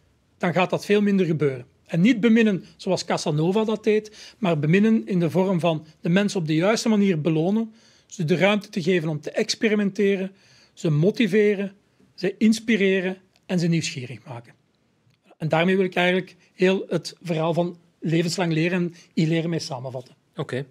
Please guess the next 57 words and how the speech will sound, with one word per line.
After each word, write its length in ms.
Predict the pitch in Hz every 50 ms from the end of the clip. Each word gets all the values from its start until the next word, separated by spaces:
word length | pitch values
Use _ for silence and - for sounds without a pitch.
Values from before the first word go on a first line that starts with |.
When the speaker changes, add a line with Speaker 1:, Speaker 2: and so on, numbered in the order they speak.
| _ -
Speaker 2:
dat 120 | - 135
is 80 | - -
een 120 | 151 131
hele 200 | 127 135 147 147
mooie 220 | 139 139 135 127 117
samenvatting. 520 | - 131 120 139 143 131 135 - 135 120
Dankjewel, 380 | 131 123 - - 123 127 139 151
Ulrich. 280 | 151 139 139 - - - - - - - - - - -
Ik 120 | - 147
ga 100 | - 160
ondertussen 380 | 156 156 156 - 196 - - 175
nog 160 | 160 - -
heel 180 | 151 180 190
even 240 | 185 208 202 - 156
kijken 380 | - 170 160 156 151 - 131 - - - - - _ _
of 200 | - 156 - -
er 80 | 156 147
nog 200 | 135 123 - - -
vragen 420 | - - 135 135 147 165 156 160
zijn 180 | - 156 143 131
binnengekomen. 640 | 135 135 131 117 110 117 - - 113 123 151 143 131
En 100 | 139 127
er 60 | 131
is 200 | 135 127 - -
er 60 | 135
nog 180 | 127 127 127 -
eentje 280 | - 151 147 - 160
van 140 | 127 139 131
Cindy 300 | - - - 165 147 151
die 140 | 135 139 123
vraagt 320 | 117 131 135 143 135 -
of 80 | 151 120
de 100 | 131 127
PowerPoint 540 | - 135 131 156 147 - - 165 156 147 -
achteraf 360 | - - - - 143 135 -
gedeeld 360 | - 151 120 131 139 143 139
wordt. 240 | - - - - - _ - - - - - -
Ja, 200 | - 123 131 131
Cindy, 380 | - - 151 139 139 135 120
we 100 | 127 131
gaan 180 | 117 127 127 127
die 140 | 120 120 -
achteraf 380 | 117 120 123 - 123 117 107
delen 460 | 110 107 131 135 135 127 117 117 117 - - - - - -
op 160 | - 123 -
onze 340 | 135 123 117 - 127 120 110
landingspagina 960 | 110 117 127 139 131 127 117 117 - - 123 113 113 110 - 117 113 110 107 _
V 260 | - - - 123 123
D 120 | 123 120
A 80 | 117 113
B 180 | 107 117 113 113
punt 200 | - 117 113 107
B 40 |
E 320 | 113 110 110 - 117 107 104
schuine 320 | - - - 120 107 104
streep 320 | - - - 117 104 - -
webinars. 640 | - 101 104 113 113 151 143 151 160 - - -